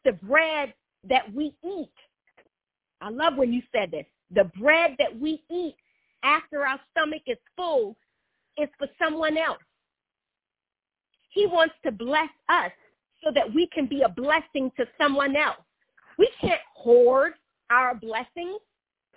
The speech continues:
When he meets us in our place, we now go forward and we provide the something else for someone else. We have to constantly be giving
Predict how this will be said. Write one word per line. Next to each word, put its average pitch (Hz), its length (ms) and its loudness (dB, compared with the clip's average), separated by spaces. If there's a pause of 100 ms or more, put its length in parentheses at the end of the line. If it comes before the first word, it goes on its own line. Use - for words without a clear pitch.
(340)
When 285 280 4
he 415 500 0 (1600)
meets 294 380 4 (120)
us 247 180 2 (200)
in 233 120 -4 (140)
our 349 320 2
place, 190 420 -6 (460)
we 349 300 -2
now 302 380 0
go 277 440 2
forward 285 480 -2 (200)
and 240 220 -6
we 330 280 -4
provide 240 760 2 (280)
the 233 180 -6 (180)
something 294 400 -6
else 285 240 -6 (140)
for 226 100 -10 (140)
someone 247 400 -2
else. 240 240 -6 (300)
We 311 160 -2
have 339 240 -6
to 262 80 -6 (120)
constantly 330 720 -4 (200)
be 262 260 2
giving 285 420 0